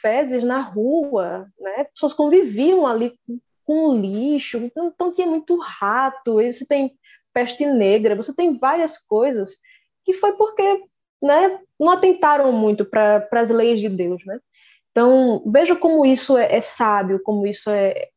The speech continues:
é, é justo, como isso é, é bom. Então, isso seria uma bênção pra que, pra aquelas pessoas que observassem isso e também pra que o nome de Deus fosse proclamado no mundo,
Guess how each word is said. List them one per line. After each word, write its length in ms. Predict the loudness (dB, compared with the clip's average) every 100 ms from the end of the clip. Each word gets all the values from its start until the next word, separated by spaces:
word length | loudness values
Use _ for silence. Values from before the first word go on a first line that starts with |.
| _ -6
é, 260 | -4 0
é 40 | 0
justo, 720 | 0 -2 -2 -4 -8 -8 -8
como 260 | -2 2 2
isso 180 | 2 2
é, 220 | 2 2
é 20 |
bom. 380 | 0 0 0 -2 -8 -20 -20 _ _ 0
Então, 320 | 0 -2 -8 0
isso 160 | 0 2
seria 200 | 2 4
uma 200 | 4 4
bênção 560 | 4 4 2 0 -2
pra 120 | 0 -2
que, 320 | 0 0 -2 _
pra 100 | -4
aquelas 300 | 0 2 2
pessoas 480 | 2 2 2 2 2
que 100 | -2
observassem 1120 | -2 0 -2 -2 -2 0 0 0 -4 -2 -4
isso 240 | -8 -12 -14 _ _
e 80 | -2
também 480 | 2 4 6 6 4
pra 180 | 2 0
que 220 | 4 6
o 120 | 8
nome 360 | 8 8 6 4
de 180 | 0 -4 _
Deus 340 | 2 4 2 0
fosse 320 | -2 -2 -4
proclamado 680 | -6 -2 0 2 0 -2 -6 _ _
no 140 | 2 4
mundo, 680 | 4 4 4 2 0 -4